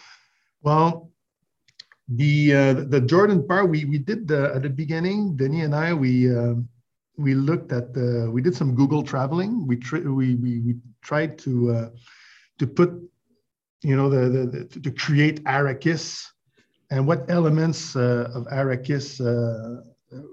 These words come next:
we needed. We needed, like, in, like a, an emer-, like a sand dunes that would be beyond beautiful. They would be, uh,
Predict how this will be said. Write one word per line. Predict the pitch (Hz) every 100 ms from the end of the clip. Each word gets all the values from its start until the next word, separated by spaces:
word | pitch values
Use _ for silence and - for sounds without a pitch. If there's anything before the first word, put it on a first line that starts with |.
| 170 170
we | 143
needed. | 139 131 139
We |
needed, | 131 135 139 127
like, | 120 123 - _ _ _ - - _ _ _ _ _ _ _ _ _ _ -
in, | 160 175 156
like | 139 131
a, | 147 - - _
an | 135
emer-, | 139 156
like | 147 139
a | -
sand | - 165 156 131
dunes | 165 165 120
that | 135
would | 127 127 120
be | 135 131 127 131 - _ 123
beyond | 135 143 156 135
beautiful. | 123 143 131 156
They | 143
would | 127 120 120
be, | 131 131 131 - _ _ _ -
uh, | 123 120 117